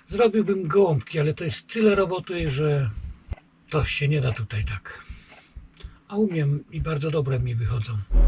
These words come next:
Hello! Jedziemy do zamku Rap-, Rapstein koło Lukusza. Zobaczymy, co tam jest takiego.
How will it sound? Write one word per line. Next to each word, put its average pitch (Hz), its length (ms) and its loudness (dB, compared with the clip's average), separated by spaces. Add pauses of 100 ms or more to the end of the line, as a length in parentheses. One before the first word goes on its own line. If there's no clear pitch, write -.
(120)
Hello! - 580 12 (1600)
Jedziemy 247 460 12
do - 160 12
zamku 226 400 12
Rap-, - 360 12
Rapstein - 520 12
koło 160 220 12
Lukusza. - 480 12 (1700)
Zobaczymy, 160 600 12
co 139 120 12
tam - 220 12
jest 135 300 12
takiego. - 400 12